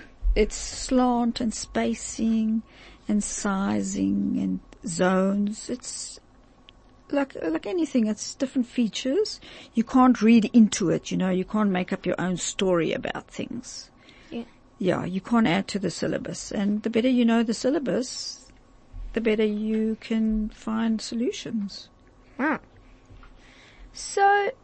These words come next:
Speaker 2: what does a slant actually mean?
Speaker 1: The slant is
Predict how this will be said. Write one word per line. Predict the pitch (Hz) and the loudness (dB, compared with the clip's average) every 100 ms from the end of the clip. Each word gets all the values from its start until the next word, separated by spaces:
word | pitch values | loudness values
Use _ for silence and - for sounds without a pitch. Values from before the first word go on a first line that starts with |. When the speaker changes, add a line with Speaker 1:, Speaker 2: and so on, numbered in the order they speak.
| - - - | -20 -20 -14
Speaker 2:
what | 294 381 539 | 2 4 6
does | 523 508 | 4 4
a | 427 | 2
slant | - - 339 330 311 - | 0 -2 2 2 2 0
actually | 294 - - 269 262 | 0 0 0 2 4
mean? | 233 226 247 220 - - - - - - - - - - - | 4 4 4 2 -6 -16 -18 -20 -20 -20 -20 -20 -20 -18 -10
Speaker 1:
The | 220 | -8
slant | - 262 262 339 339 - - | -4 2 2 2 -4 -8 -8
is | 240 240 240 214 - | -4 -2 -2 -4 -8